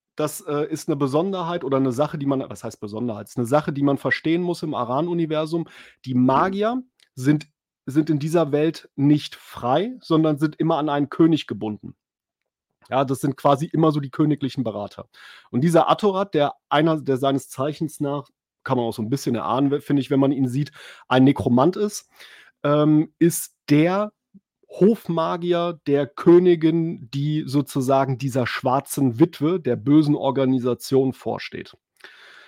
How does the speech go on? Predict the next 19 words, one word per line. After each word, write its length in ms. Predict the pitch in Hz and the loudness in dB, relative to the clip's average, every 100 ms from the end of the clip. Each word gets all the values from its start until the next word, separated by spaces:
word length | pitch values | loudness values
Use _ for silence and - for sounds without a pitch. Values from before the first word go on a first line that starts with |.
| _ | _
Der 100 | - | -2
ist 100 | 123 | 0
einer 240 | - 147 151 | 4 6 6
der 180 | 147 131 | 6 4
wichtigsten 600 | 180 - 170 156 - 147 | 2 2 -2 -2 -4 -6
Player 420 | - 139 143 147 | -2 0 2 2
in 80 | 139 | 2
diesem 240 | 131 117 123 | 0 0 -2
ersten 500 | 101 127 - - 110 | 0 -2 -2 -2 -2
Band 340 | 117 123 - _ | 0 -2 -6 _
von 340 | _ - 127 127 | _ -2 2 2
den 140 | 123 | 0
Kriegen 280 | - 117 117 | -2 -6 -6
von 200 | - 113 | -6 -8
Aran. 380 | 107 95 98 - - | -6 -8 -12 -16 -14
Das 180 | 110 | -2
heißt, 180 | 131 135 - | 0 0 -6
ich 180 | 104 | -2
weiß 420 | 123 135 156 - | 4 4 4 -2